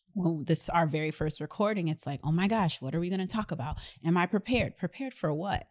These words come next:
Like, I just have to show up and I have to trust that, you know, source, God for me,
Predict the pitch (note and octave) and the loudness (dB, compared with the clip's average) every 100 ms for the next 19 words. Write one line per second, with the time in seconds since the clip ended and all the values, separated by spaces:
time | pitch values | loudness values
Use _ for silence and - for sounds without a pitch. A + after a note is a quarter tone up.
0 | _ _ D3+ B2+ - - - F#3 A3 A3+ | _ _ -2 -2 -6 -10 2 4 6 4
1 | A3 G3 F3+ D#3 - - D#3 D#3 - D#3 | -2 -8 -4 -2 -2 -2 -2 -4 -6 -6
2 | D3+ E3 D#3+ - - - E3 D3+ - - | -4 -4 -4 -4 -6 2 4 4 0 -4
3 | D3+ D3 - - - - _ E3+ D#3+ D3+ | -2 -2 -6 -16 -20 -20 _ 4 4 2
4 | D3+ D3+ - _ - - D#3+ D#3+ D#3+ D#3+ | -6 -12 -16 _ -6 2 4 4 0 2
5 | F3 E3 E3+ - D3+ D#3+ G3 E3 C#3 | 4 4 2 -2 -2 2 4 2 -4